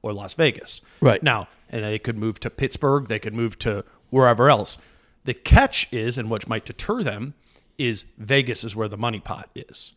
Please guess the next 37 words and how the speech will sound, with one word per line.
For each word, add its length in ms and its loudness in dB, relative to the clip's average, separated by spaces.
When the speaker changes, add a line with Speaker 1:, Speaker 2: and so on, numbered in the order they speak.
Speaker 2:
Right. 180 2
Speaker 1:
If 140 -6
you're 80 -6
trying 220 -2
to, 120 -6
if 80 -8
you're 80 -6
trying 180 -2
to 60 -6
boost 300 -2
your 100 -4
value, 440 -2
if 140 -10
that's 200 2
what 80 -4
your 140 0
ultimate 260 -2
goal 180 2
was, 140 -2
again, 280 -6
evil 240 2
villain, 380 0
Speaker 2:
Right. 200 12
Speaker 1:
you're 80 0
trying 180 0
to 80 -4
t-, 140 -10
flip 260 -4
your 100 0
one 180 -2
point 220 -4
five 220 2
million 220 -4
into 240 -4
three 160 0
billion 260 -2
valuation. 680 -6